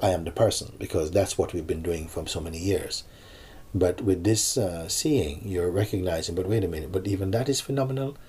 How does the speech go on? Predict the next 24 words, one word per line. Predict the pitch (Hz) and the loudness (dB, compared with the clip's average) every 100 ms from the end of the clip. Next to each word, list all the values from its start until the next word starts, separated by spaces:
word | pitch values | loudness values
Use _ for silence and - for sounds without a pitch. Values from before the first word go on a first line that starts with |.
| - - - - - - | -20 -20 -20 -20 -4 4
This | 113 | 6
is | 135 | 8
where | 120 107 | 8 8
your | 101 101 110 113 | 8 6 6 2
really | 104 113 113 107 104 - - - | 6 8 8 6 4 -2 -14 -2
active | 104 - 104 98 | 0 2 0 0
seeing | - 90 90 | 0 -2 -4
is | - | 0
taking | 95 85 87 | 0 0 -2
place, | - 87 - | 0 0 0
this | 101 - | -2 2
checking | 113 - 95 | 2 2 0
in | 92 82 95 - - - - - | 0 -2 -8 -16 -18 -18 -14 -2
and | 92 92 | 0 2
seeing | - 101 95 | 2 4 4
that, | 90 85 | 0 2
"But | 92 92 | 0 4
wait, | 95 90 - - | 4 4 -6 -2
but | 95 - - - | -2 -2 -10 -2
even | 120 110 131 120 | 4 6 6 2
the | - | 2
sense | 110 104 | 0 0
of | - | -2
me | 113 110 117 113 | 4 4 4 2